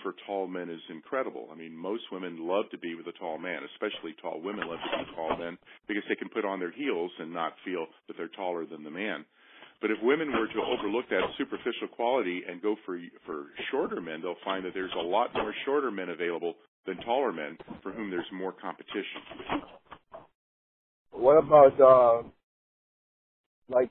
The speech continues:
Speaker 2: a person like Bill Clinton? Would you say he fits under that?
Speaker 1: Say again, please?
Speaker 2: What about a
Speaker 1: I think
Speaker 2: man like Bill Clinton?
Speaker 1: Oh, yeah, Bill Clinton. Uh, what about him?
Speaker 2: Does he fit under that category, you think, or no?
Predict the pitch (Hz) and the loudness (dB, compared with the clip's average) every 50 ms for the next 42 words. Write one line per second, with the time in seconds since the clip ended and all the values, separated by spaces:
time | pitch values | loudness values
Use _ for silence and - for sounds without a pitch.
0 | _ - 135 - - 147 147 147 - 160 147 127 117 - 139 139 131 123 - - | _ -2 0 6 8 6 6 8 6 4 4 4 4 6 6 6 6 6 2 -2
1 | 160 151 147 - 147 127 123 120 127 135 - 151 147 151 139 - - 156 143 - | -2 -2 0 0 2 2 2 0 0 -2 2 2 2 2 2 2 2 2 2 4
2 | - 143 147 147 143 135 147 147 165 170 - - _ _ _ _ _ _ _ _ | 2 2 4 4 6 8 10 8 8 8 6 -4 _ _ _ _ _ _ _ _
3 | _ _ _ _ _ _ _ _ _ - - 143 135 120 135 135 139 - 147 147 | _ _ _ _ _ _ _ _ _ 0 2 4 4 4 4 2 2 0 -2 -2
4 | 156 - - _ _ _ _ _ _ _ _ _ _ _ _ _ _ - 120 135 | -2 -4 -10 _ _ _ _ _ _ _ _ _ _ _ _ _ _ 4 6 6
5 | 147 139 147 147 139 131 127 135 135 139 139 135 127 120 98 120 123 123 120 - | 6 8 6 6 6 8 6 4 2 2 4 4 2 2 2 4 4 4 4 2
6 | 139 131 127 123 - 117 110 - _ _ _ _ _ _ _ _ _ - - - | -2 -2 -2 -2 -4 -8 -8 -8 _ _ _ _ _ _ _ _ _ -20 -20 -10
7 | - 139 156 165 180 160 120 - - 143 151 151 147 - 160 170 185 - 85 82 | -2 2 4 6 6 6 6 4 4 2 2 2 2 -2 -2 -2 -2 -4 -6 -12
8 | 73 - 104 - 101 107 120 123 123 131 123 117 101 80 78 - _ _ _ _ | -12 -12 -8 -6 0 2 4 4 6 6 6 6 4 2 -4 -10 _ _ _ _
9 | _ _ _ _ _ _ _ _ _ _ _ _ _ _ _ _ _ _ _ _ | _ _ _ _ _ _ _ _ _ _ _ _ _ _ _ _ _ _ _ _
10 | _ _ - - - - 117 135 131 - 160 160 - - 160 156 147 147 151 151 | _ _ -20 -20 -14 -6 -4 -4 -2 0 -2 -4 0 6 6 6 8 6 6 6
11 | 151 147 147 147 - - 156 151 151 151 147 156 160 160 165 165 160 - 165 160 | 6 6 4 4 4 4 4 4 4 4 6 6 6 6 4 2 0 0 -2 -2
12 | 151 147 127 120 110 110 113 110 107 101 | 2 2 2 2 2 0 -2 -2 -4 -4